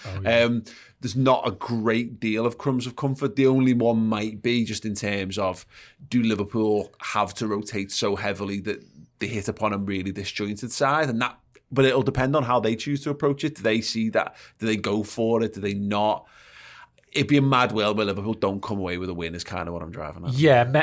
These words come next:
Speaker 1: mentally going into this game as Preston,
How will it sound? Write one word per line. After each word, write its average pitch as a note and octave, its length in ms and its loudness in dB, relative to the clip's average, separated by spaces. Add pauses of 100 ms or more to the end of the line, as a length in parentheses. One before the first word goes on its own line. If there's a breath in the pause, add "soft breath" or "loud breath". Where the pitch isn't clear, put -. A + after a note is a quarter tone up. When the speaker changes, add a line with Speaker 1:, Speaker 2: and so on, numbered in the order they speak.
(100)
Speaker 1:
mentally D3+ 480 2
going B2+ 260 4
into B2+ 200 -4
this C3 180 0
game A2+ 380 0 (180)
as A2 160 0
Preston, G#2+ 540 -2